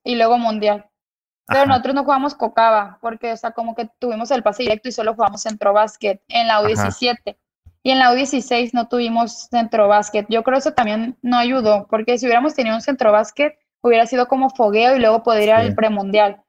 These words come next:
Speaker 1: Pero fuimos al premundial directo, o sea, no sé si usted supo todo lo que pasamos ahí, de que no pudimos llegar porque nos mandaron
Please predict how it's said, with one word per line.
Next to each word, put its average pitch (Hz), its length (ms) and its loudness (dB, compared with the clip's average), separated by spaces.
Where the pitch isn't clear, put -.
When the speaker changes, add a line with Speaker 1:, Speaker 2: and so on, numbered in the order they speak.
Speaker 1:
Pero 262 200 4
fuimos 247 260 -2
al 285 120 -2
premundial 226 500 0
directo, 262 600 0
o 277 100 2
sea, 220 400 0
no 254 100 -2
sé 254 80 -2
si 302 80 -2
usted 277 220 0
supo 277 280 -2
todo 254 160 -2
lo 254 140 0
que 277 120 0
pasamos 226 440 -2
ahí, 214 260 0
de 226 120 -2
que 226 100 -4
no 208 100 -4
pudimos 220 320 -2
llegar 202 600 4
porque 208 280 -8
nos 208 120 -10
mandaron 208 480 -6